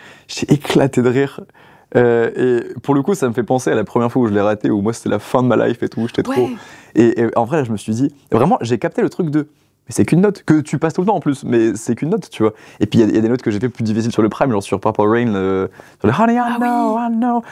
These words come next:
Speaker 1: le, le, où je monte d'une octave en, en, en, en une seconde, et sur, euh, sur, euh, Tour des cathédrales,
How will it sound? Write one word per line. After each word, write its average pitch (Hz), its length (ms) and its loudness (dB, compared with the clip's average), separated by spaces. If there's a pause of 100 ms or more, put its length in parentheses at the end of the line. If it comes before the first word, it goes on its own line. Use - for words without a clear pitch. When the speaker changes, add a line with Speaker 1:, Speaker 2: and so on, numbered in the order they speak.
(120)
Speaker 1:
le, 104 200 2
le, 98 440 0
où 120 160 0
je 113 100 -4
monte 135 160 -2 (380)
d'une 123 240 4
octave 139 280 2
en, 101 220 -2
en, 107 180 -2
en, 110 280 -4
en 101 340 0
une 110 140 2
seconde, 165 400 0
et 113 260 2
sur, 123 380 0
euh, 107 340 0
sur, 107 260 0
euh, 101 400 -2 (140)
Tour 113 80 4
des 120 80 2
cathédrales, 117 460 0